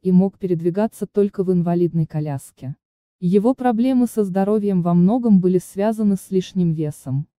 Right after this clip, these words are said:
Писательница Джоан Роулинг, которая лично выбрала актера на роль Хагрида,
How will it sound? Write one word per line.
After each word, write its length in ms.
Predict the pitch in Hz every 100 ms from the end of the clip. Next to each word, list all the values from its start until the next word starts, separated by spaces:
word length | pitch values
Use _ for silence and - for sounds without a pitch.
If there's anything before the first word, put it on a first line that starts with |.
| _ _
Писательница 720 | 220 - 277 302 311 311 -
Джоан 400 | 247 226 208 185
Роулинг, 680 | 185 254 277 233 180 160 _ _ _
которая 440 | 220 214 233 208 185
лично 380 | 220 - 233
выбрала 520 | 220 247 214 196 170 165
актера 400 | - 247 269 262
на 160 | 226
роль 180 | 214 196
Хагрида, 680 | - 220 247 233 185 165